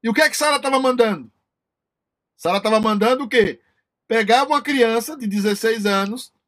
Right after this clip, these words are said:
pegar o próprio, a própria mãe e colocar no deserto com uma botija de água e um pedaço de pão. E Abraão não queria.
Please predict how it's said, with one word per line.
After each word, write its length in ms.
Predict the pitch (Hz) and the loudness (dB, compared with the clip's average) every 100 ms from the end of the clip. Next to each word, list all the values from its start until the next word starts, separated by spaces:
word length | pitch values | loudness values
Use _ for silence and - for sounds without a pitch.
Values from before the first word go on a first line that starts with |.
| _ _ _ | _ _ _
pegar 440 | - 220 208 240 285 | -4 -2 2 2 2
o 160 | 247 | -4
próprio, 880 | 208 226 233 254 302 285 240 185 147 _ - | -2 2 2 2 -2 -4 -2 -4 -6 _ -8
a 100 | 196 | -2
própria 340 | 247 262 262 | 0 0 0
mãe 420 | 214 208 240 302 _ _ _ _ _ - | 0 0 0 -4 _ _ _ _ _ -8
e 120 | 220 | -4
colocar 520 | 277 285 269 - 330 | 0 2 2 2 0
no 100 | 370 | 0
deserto 440 | 311 220 254 294 | 0 2 0 -2
com 100 | - | -4
uma 140 | 302 302 | -2 0
botija 480 | 277 226 302 359 311 | -2 -4 -4 -4 -2
de 140 | 262 | 2
água 200 | 277 381 | 2 0
e 20 | |
um 40 | 339 | -6
pedaço 260 | 277 320 | -2 -2
de 80 | 403 | -2
pão. 400 | - 277 233 - _ _ _ _ _ _ _ _ _ _ _ _ _ _ _ _ _ _ _ _ _ _ _ _ _ _ _ _ _ _ _ _ _ - | 4 4 4 -4 _ _ _ _ _ _ _ _ _ _ _ _ _ _ _ _ _ _ _ _ _ _ _ _ _ _ _ _ _ _ _ _ _ 0
E 120 | 226 | 2
Abraão 460 | 302 320 269 320 | 2 4 4 2
não 180 | 311 370 | 2 0
queria. 540 | - 440 320 214 143 | 0 -2 0 -2 -2